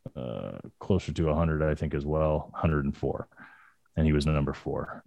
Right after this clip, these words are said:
So to get up in there, I think he's gonna have to probably increase his target share a little bit and, and become more of a, a,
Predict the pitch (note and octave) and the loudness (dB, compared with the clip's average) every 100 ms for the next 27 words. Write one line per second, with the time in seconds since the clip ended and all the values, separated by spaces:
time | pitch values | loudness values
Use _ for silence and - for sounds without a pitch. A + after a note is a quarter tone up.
0 | - - - G#2+ G2 - E2 D3 D#3+ D#3 | -12 -6 10 10 12 6 6 10 12 12
1 | D3 C3 C3 B2 G2 A2 G2+ F2+ G#2 F#2+ | 12 12 12 12 12 10 8 8 10 12
2 | F#2 - - F#2 E2+ E2 - F2 - E2 | 12 8 8 10 10 8 6 4 6 6
3 | - E2+ D#2+ - F2 E2 D#2 D#2+ D2+ E2 | 8 10 8 6 8 8 6 4 6 6
4 | D#2+ - - - - _ _ _ - E2+ | 6 2 -10 -20 -20 _ _ _ 2 6
5 | E2 F2 - E2+ E2 D#2+ - - _ _ | 6 4 2 4 4 4 -2 -12 _ _
6 | _ _ _ _ _ _ _ _ _ _ | _ _ _ _ _ _ _ _ _ _
7 | _ _ _ - _ - - D#3+ C3+ A2+ | _ _ _ -20 _ -2 6 12 12 12
8 | C#3 G#2+ F#2+ E2+ D#2 F2+ | 12 12 10 8 8 6